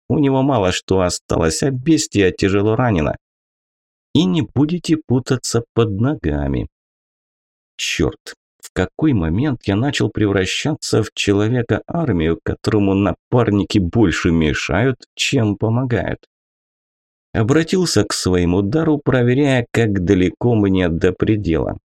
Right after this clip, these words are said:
Всё же я здесь довольно энергоёмкими заклинаниями бросаюсь.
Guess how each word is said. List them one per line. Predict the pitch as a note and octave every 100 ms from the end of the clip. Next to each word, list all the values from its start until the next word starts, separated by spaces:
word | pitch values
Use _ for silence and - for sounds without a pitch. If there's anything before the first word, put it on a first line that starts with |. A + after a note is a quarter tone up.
| _
Всё | - - F2
же | D#2 B1+
я | E2+
здесь | - F2 D2+
довольно | E2+ F2+ E2 D#2+ -
энергоёмкими | F2+ F#2 D#2 D#2 F2 A2 F#2+ - E2 F2
заклинаниями | F2 E2+ - E2+ C3 D#3 F2+ E2+
бросаюсь. | E2 F#2+ F#2 - F#2+ F#2 E2+